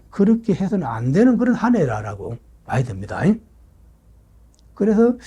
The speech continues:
이 사업하는 사람도 신사는 그냥 뭐 투자를 크게 하거나 또 큰 수익이 난다거나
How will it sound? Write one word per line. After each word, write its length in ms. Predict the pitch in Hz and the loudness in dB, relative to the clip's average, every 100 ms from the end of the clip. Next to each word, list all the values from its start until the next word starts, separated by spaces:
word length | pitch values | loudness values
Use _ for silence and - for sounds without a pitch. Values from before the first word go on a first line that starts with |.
| - - - _ - | -18 -18 -20 _ -6
이 200 | 208 220 | 0 0
사업하는 440 | 220 262 262 254 | 4 4 4 2
사람도 340 | 240 247 233 226 | 2 2 2 2
신사는 460 | 269 262 226 196 | 4 4 4 0
그냥 500 | - 294 294 285 302 - - _ _ - _ - - _ - | 4 6 8 6 4 0 -20 _ _ -20 _ -20 -20 _ -12
뭐 560 | 175 180 220 214 220 220 - _ _ - - | -6 2 4 6 2 -2 -14 _ _ -20 -16
투자를 480 | - 226 233 226 220 | 2 4 6 6 2
크게 400 | - 247 233 226 | 0 2 6 6
하거나 800 | 208 202 208 202 202 202 214 226 _ _ - - _ - | 6 2 2 2 2 0 -2 -8 _ _ -20 -20 _ -4
또 140 | 202 190 | -4 -4
큰 300 | - 247 220 | 0 4 4
수익이 440 | - 262 247 220 | 4 4 6 6
난다거나 1080 | 190 165 196 196 208 202 202 202 208 214 | 6 4 4 4 4 4 4 4 2 0